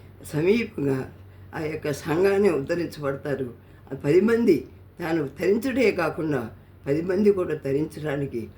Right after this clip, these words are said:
అవకాశం ఉంటుంది. వాళ్ళు ఇంకొకరు చెప్తారు, బంధువులు చెప్తారు, ఫ్రెండ్స్ చెప్తారు, అలాగా ఫాలో అవుతూ వస్తుంది. అలాంటి మనం దైవప్రీతిని కలిగించడానికి ఆధ్యాత్మిక చింతన అనేది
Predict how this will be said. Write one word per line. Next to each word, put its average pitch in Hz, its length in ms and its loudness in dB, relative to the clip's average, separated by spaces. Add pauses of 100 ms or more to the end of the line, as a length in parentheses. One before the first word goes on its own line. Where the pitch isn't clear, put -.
(200)
అవకాశం 151 500 -2
ఉంటుంది. 120 420 -2 (280)
వాళ్ళు 220 280 4
ఇంకొకరు 202 360 4
చెప్తారు, 165 520 0
బంధువులు 147 460 0
చెప్తారు, 139 520 0 (140)
ఫ్రెండ్స్ 135 400 -4
చెప్తారు, 131 540 -2 (400)
అలాగా 151 360 -4
ఫాలో 175 360 2
అవుతూ 156 380 2
వస్తుంది. 127 520 -2 (380)
అలాంటి 156 500 -2
మనం 135 320 0
దైవప్రీతిని 156 800 2 (320)
కలిగించడానికి 147 1080 -4 (280)
ఆధ్యాత్మిక 175 720 -2
చింతన 135 300 0
అనేది 127 440 0